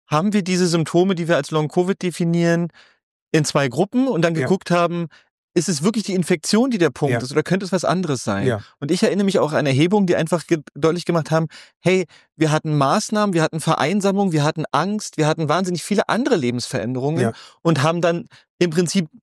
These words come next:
Speaker 1: den Schluss geschlossen, es könnte auch sein, dass es nicht Long-Covid ist, sondern Long-Lockdown. Also
Speaker 2: Mhm.
Speaker 1: gibt's Erhebungen, ich hatte sie jedenfalls gefunden, die zeigen, es ist auch sinnvoll zu achten,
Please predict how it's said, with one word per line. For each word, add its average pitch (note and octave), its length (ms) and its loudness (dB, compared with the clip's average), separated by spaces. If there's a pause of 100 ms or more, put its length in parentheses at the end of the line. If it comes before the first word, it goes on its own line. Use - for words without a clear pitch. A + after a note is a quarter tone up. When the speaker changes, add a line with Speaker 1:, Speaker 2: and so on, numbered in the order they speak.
Speaker 1:
den E3 200 2
Schluss - 300 0
geschlossen, F#3 420 0
es - 120 -4
könnte G#3 300 0
auch C#3 100 0
sein, C3 260 0
dass D#3+ 100 0
es D#3 140 -4
nicht D#3+ 160 0
Long-Covid D3+ 680 0
ist, F3 100 -4
sondern E3+ 220 2
Long-Lockdown. D3+ 720 0
Also B2+ 200 -2
Speaker 2:
Mhm. A2 80 -6 (400)
Speaker 1:
gibt's - 260 -2
Erhebungen, G3 720 2
ich - 140 0
hatte E3+ 140 0
sie E3+ 80 2
jedenfalls E3 220 0
gefunden, F#3 360 0
die E3 80 -4
zeigen, D#3+ 400 0 (540)
es - 220 -2
ist G3+ 200 -2
auch E3+ 120 2
sinnvoll E3+ 360 0
zu - 240 0
achten, E3 480 -2